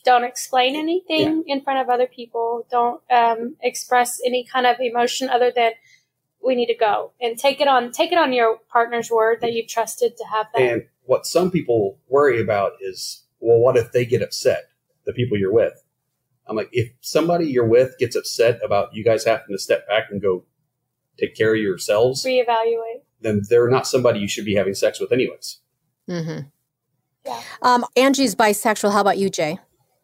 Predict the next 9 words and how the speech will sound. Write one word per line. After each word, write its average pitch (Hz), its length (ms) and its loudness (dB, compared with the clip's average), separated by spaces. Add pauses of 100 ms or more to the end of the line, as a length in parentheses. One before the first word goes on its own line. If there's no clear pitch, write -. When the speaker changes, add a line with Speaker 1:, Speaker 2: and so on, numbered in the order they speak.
(300)
Speaker 2:
Uh, 113 200 2
no, 101 180 2
I'm 98 120 0
straight. 78 340 -8 (800)
Although 131 240 4
I 131 80 4
Speaker 3:
And - 80 2
Speaker 2:
do 156 120 4
want 160 340 2